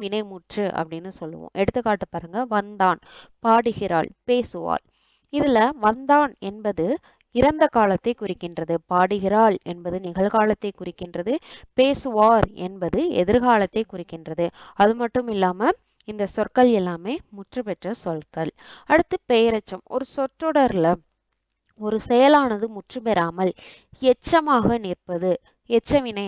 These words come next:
அப்படின்னு சொல்லுவோம். இந்த எச்சவினை என்ன பண்ணும் அப்படின்னா, ஒரு பெயரை கொண்டு முற்று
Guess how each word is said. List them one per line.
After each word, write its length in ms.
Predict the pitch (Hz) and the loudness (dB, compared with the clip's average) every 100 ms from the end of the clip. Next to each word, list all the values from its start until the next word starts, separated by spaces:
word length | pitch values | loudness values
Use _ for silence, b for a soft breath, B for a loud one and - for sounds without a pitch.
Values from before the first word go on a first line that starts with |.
| 170 | -6
அப்படின்னு 300 | 160 175 196 - | -8 -10 -12 -8
சொல்லுவோம். 360 | 175 165 170 - - 262 | -6 -4 -6 -10 -10 -6
இந்த 140 | 262 226 190 208 | -2 -2 -2 -6
எச்சவினை 580 | - 339 294 262 208 233 - - 208 | -2 -4 -2 -6 -8 -8 -10 -8 -4
என்ன 100 | 247 247 | -4 -4
பண்ணும் 260 | 226 220 214 | -6 -6 -10
அப்படின்னா, 320 | 180 170 180 302 B B - | -10 -6 -4 -4 B B -6
ஒரு 140 | 220 208 220 | -4 -2 0
பெயரை 340 | 226 269 294 277 - | 4 4 2 -4 -10
கொண்டு 240 | 180 190 254 | -10 -10 -10
முற்று 300 | 185 _ 214 | -16 _ -12